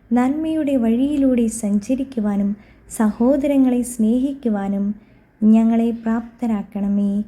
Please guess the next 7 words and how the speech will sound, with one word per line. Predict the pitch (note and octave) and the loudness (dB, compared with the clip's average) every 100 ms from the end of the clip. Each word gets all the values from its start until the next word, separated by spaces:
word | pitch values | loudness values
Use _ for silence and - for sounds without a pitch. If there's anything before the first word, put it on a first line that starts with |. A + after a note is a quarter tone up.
| - _ _ - G#3+ | -8 _ _ -10 2
അങ്ങയുടെ | G#3+ A3 A3+ A3 | 4 6 4 2
ശക്തിയേറിയ | A3 A3 - _ C4+ C4 B3+ A#3+ A#3 A3+ - _ - - - _ _ _ _ - - | -2 -10 -12 _ -2 0 0 0 -4 -6 -14 _ -20 -20 -20 _ _ _ _ -20 -2
നാമമധ്യസ്ഥം | A3+ A#3+ C4+ D4 C#4+ C4+ A3+ A3+ A#3+ - A#3 A#3 A3+ - - - | 2 4 4 0 0 2 2 -2 -4 -4 -2 0 -2 -6 -16 0
അനുഭവിച്ചറിഞ്ഞ | A3 B3 A#3+ C#4+ C#4 - B3 A3+ A3 A3 A3 - _ - _ - | 4 4 2 -2 -2 -4 -2 2 4 4 0 -8 _ -20 _ 0
ഞങ്ങൾ | A3+ A#3+ B3+ C4+ C#4 C4+ C4+ - - | 4 4 4 6 4 2 -2 -12 -2
അങ്ങയുടെ | C4 D4+ E4 D#4+ D4+ | 0 0 -4 -4 0
നാമം | B3 A3 A#3 A3+ | 0 2 0 0